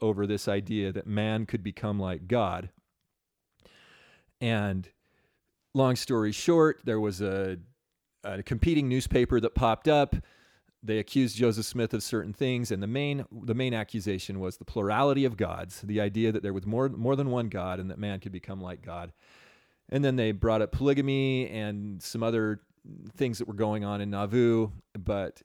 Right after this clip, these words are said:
uh, the number one thing was the plurality of gods. So he gets, he gets, uh, he, he comes under fire for this. Well, anyway, this was a tangent to explain a little bit about Mark Hoffman and the Salamander Letter.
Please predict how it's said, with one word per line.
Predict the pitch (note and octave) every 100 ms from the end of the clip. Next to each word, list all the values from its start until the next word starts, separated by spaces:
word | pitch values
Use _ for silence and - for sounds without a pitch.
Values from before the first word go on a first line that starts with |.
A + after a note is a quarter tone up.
| -
uh, | F#2+ F#2 F#2
the | G2+
number | C3+ C#3
one | A#2 G#2 G2+
thing | G#2 F#2 F#2
was | F2+ F2+
the | F#2+
plurality | F#2 E2+ E2 D#2 D2+
of | -
gods. | F#2 - - _
So | - - C#3 A2 - - -
he | - C3
gets, | D3 F#3 - - - _ _ _ _ _ _ _ _ _ _ _
he | B2
gets, | A2 C3+ - - -
uh, | A2 G#2+ G2 F#2 F2+ E2 _ _ _ _ _ _ _ _ _ _ _ -
he, | C3+
he | B2
comes | A#2+ D#3+ C#3+
under | C3+ A#2+
fire | A#2+ G#2+
for | A2+
this. | F#2+ -
Well, | F#3
anyway, | D#3+ A#2+
this | F3+
was | B3 A3
a |
tangent | - E3 C3 B2 A#2
to | C3
explain | - C3 A#2+ A#2+
a |
little | A#2
bit | A2
about | G#2+ G#2
Mark | A#2+ D3 -
Hoffman | A#2+ G#2 A#2 G#2
and | G#2+
the |
Salamander | - G3 F3 E3 A#2 G2+ F#2 F2
Letter. | D#2 D2+